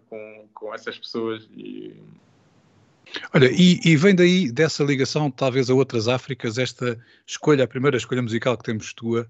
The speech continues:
Speaker 2: do Rafa, do Rafa G, Existência, uma vez que, que é em rap crioulo, portanto tá, tá a falar em crioulo cabo-verdiano. Vem daí essa, esse interesse também pelo crioulo cabo-verdiano, uma vez que não era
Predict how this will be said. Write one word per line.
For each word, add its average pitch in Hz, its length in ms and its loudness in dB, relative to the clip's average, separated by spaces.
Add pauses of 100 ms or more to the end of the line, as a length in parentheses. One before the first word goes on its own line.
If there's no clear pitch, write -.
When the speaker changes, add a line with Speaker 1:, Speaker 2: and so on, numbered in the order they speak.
Speaker 2:
do 110 120 -4
Rafa, 113 520 -2
do 101 160 -14
Rafa 107 280 -6
G, 101 160 -8
Existência, 123 560 -8 (240)
uma - 80 -16
vez 104 180 -4
que, 101 280 -6
que 101 140 -2
é 104 40 0
em 95 60 -2
rap 98 220 -4
crioulo, 139 320 -2
portanto 95 260 -12
tá, 92 200 -8
tá 90 120 -12
a 90 40 -10
falar 95 260 -10
em 95 60 -10
crioulo 92 220 -12
cabo-verdiano. 98 440 -6 (580)
Vem 147 200 4
daí 147 260 2
essa, 147 400 -6
esse 131 240 0
interesse 131 280 -4
também 143 140 -4
pelo 123 140 -12
crioulo 120 260 -2
cabo-verdiano, 117 440 -2
uma 156 80 -2
vez 123 160 0
que - 80 -6
não 127 60 4
era 143 160 2